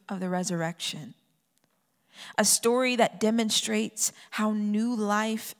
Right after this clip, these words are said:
emerges in the midst of death through a tender, healing touch.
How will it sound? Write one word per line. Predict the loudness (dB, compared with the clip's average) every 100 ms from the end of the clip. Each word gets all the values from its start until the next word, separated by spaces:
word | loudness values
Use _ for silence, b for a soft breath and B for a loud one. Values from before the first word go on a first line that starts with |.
| -4
emerges | -2 0 0 0 -2 -4 -2 0 0 -2 _ b b b
in | -2
the | 0
midst | 0 0 2 2 0 -2 -6 -6
of | -6
death | -4 -4 -6 -12 -16 -16 _ _ _ _ _ _ _ _ _ _ _ _ _ _
through | -10 -2 -2 -2 _ _ _ -8
a | -4 -4
tender, | -2 0 0 0 0 -2 -6 _ _ _ _ _ _ _
healing | -6 -2 -2 -2 -8 -10 -16 -20 _ _ _ _ _ _ _ _ _ _ _
touch. | -10 -10 -10 -8 -8